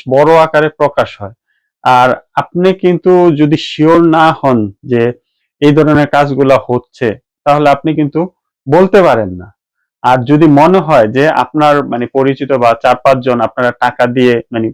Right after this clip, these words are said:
ভালো অ্যামাউন্টে টাকা দিয়ে আপনি অ্যাপয়েন্টমেন্ট পাইছেন এবং ভিসা পাইছেন, তো অনেকে পাচ্ছেন না, যাদের সাধারণত হচ্ছে বিএফএস গ্লোবালের নোটিশে বলা হয় যে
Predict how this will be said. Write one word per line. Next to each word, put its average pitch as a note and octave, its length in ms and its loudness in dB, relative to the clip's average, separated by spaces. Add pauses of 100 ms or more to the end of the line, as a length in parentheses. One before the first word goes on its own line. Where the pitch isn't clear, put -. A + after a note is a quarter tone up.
(140)
ভালো A#2 240 -2
অ্যামাউন্টে A#2+ 400 -2
টাকা B2 320 -2
দিয়ে A#2+ 220 -2
আপনি A#2 220 -4
অ্যাপয়েন্টমেন্ট A#2+ 580 -2
পাইছেন A2+ 460 -4 (460)
এবং B2+ 120 2 (100)
ভিসা B2 320 0
পাইছেন, A#2 480 -2 (360)
তো B2+ 100 -4
অনেকে C3 380 0 (100)
পাচ্ছেন D3 420 -2
না, B2 180 2
যাদের A#2+ 300 0 (640)
সাধারণত D#3+ 560 0
হচ্ছে E3 160 -2
বিএফএস D3+ 380 0
গ্লোবালের C#3 460 0
নোটিশে C#3 360 -4
বলা B2 320 0
হয় C3 300 0 (420)
যে A#2+ 160 0